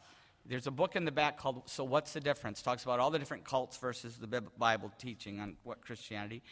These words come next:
Get a copy if you don't have a copy. It's called So What's the Difference? We have them in the back there. But they have a different God. They do not pray, we do not all pray to the same God.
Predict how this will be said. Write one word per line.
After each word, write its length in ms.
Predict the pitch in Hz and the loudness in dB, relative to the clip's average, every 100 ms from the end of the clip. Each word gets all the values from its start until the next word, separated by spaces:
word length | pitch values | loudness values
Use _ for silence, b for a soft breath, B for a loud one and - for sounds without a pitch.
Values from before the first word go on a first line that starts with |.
| B B | B B
Get 240 | - 139 160 | 0 2 2
a 60 | |
copy 300 | 156 160 151 | 4 4 4
if 80 | 147 | 0
you 80 | 139 | 0
don't 140 | 139 | 0
have 120 | 131 | 0
a 60 | 123 | 0
copy. 340 | 127 120 123 | 2 0 0
It's 80 | 117 | -8
called 220 | - 110 | -4 -6
So 100 | - | -4
What's 240 | 104 120 - | -4 -4 -4
the 60 | |
Difference? 400 | 127 127 127 123 | -8 -6 -6 -6
We 60 | 110 | -6
have 100 | 110 | -6
them 80 | 127 | -4
in 80 | 131 | -2
the 60 | |
back 280 | 123 117 - | 0 0 -2
there. 260 | 117 110 117 B B B | -4 -4 -4 B B B
But 160 | - 127 | 4 4
they 160 | 135 127 | 4 4
have 140 | 139 | 4
a 40 | |
different 480 | 113 127 - 185 170 | 2 -2 0 0 0
God. 460 | 147 160 175 127 90 - - _ _ _ _ | 2 6 6 4 0 -10 -20 _ _ _ _
They 120 | 123 | -4
do 120 | 143 151 | -2 4
not 320 | 156 190 - | 8 8 8
pray, 400 | 202 202 180 151 | 6 8 6 2
we 120 | 147 | 0
do 120 | 151 | 4
not 180 | 190 196 | 8 10
all 120 | 196 | 10
pray 220 | 196 190 165 | 10 10 8
to 40 | |
the 80 | 143 | 4
same 300 | - 139 143 | 0 0 4
God. 320 | 135 101 - | 6 6 2